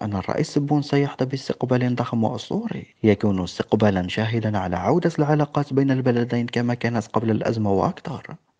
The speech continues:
وقبل الحديث عن تفاصيل الزيارة والاستقبال التي تحدثت عنها، فقد كشفت صحف إسبانية أن هناك سببين جعل الجزائر تقبل الصلح مع إسبانيا دون تردد، وهما حسبها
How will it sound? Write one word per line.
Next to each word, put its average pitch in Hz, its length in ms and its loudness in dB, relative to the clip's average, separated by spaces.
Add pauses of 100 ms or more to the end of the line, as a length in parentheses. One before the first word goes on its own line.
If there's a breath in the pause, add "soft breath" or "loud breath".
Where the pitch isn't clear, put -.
(320)
وقبل 107 440 4
الحديث - 480 0
عن 107 160 -2
تفاصيل 95 440 -2
الزيارة 104 440 2
والاستقبال 139 840 0 (100)
التي 131 260 0
تحدثت 120 540 -2
عنها، 143 420 -2 (120)
فقد - 320 2
كشفت 107 440 -2
صحف - 300 -4
إسبانية 151 540 0
أن 160 200 0
هناك 147 380 0
سببين 135 480 2
جعل 127 320 -2
الجزائر 123 520 0
تقبل 120 420 -2
الصلح - 480 -4
مع 110 240 0 (100)
إسبانيا 101 420 0
دون 92 260 0
تردد، 160 500 0
وهما 143 380 2
حسبها 170 640 -4